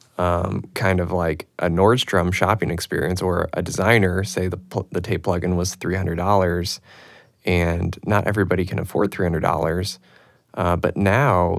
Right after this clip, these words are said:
your tape plugin is actually worth about one dollar, uh, if you're getting all these plugins, or even less than a dollar.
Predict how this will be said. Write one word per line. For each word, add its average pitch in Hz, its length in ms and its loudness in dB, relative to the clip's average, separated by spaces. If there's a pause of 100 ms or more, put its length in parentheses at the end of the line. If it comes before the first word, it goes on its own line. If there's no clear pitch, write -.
your 90 460 0
tape 90 240 -4
plugin 90 320 -2
is 90 140 -2
actually 98 280 -2
worth 85 280 -4
about 90 400 -8
one 87 280 -2
dollar, - 520 -6 (220)
uh, - 200 -4
if 82 140 -8
you're 87 80 -4
getting 85 240 -4
all 80 120 -2
these 73 140 -6
plugins, - 400 -6
or 131 140 2
even 113 240 2
less 101 220 -2
than 76 120 -4
a 80 80 -4
dollar. - 460 -6